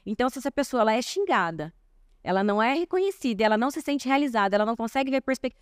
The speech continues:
"Eu, eu vou crescer pra ser como ele? Eu não quero ser como ele. Então, eu vou sair daqui na primeira oportunidade." Então, quer dizer, você tá agindo contra a sua própria empresa. Talvez por uma inabilidade de você, ou uma resistência de você olhar pra si de-,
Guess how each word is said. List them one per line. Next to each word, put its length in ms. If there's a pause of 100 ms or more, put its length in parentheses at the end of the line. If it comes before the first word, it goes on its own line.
(120)
"Eu, 280
eu 140
vou 80
crescer 260
pra 120
ser 120
como 200
ele? 200
Eu 60
não 80
quero 180
ser 120
como 200
ele. 240 (220)
Então, 220
eu 80
vou 100
sair 240
daqui 180
na 80
primeira 280
oportunidade." 640 (300)
Então, 320
quer 80
dizer, 140
você 80
tá 120
agindo 280
contra 280
a 40
sua 100
própria 280
empresa. 480 (340)
Talvez 300
por 140
uma 120
inabilidade 680
de 80
você, 360 (1700)
ou 100
uma 140
resistência 540
de 80
você 220
olhar 180
pra 120
si 160
de-, 180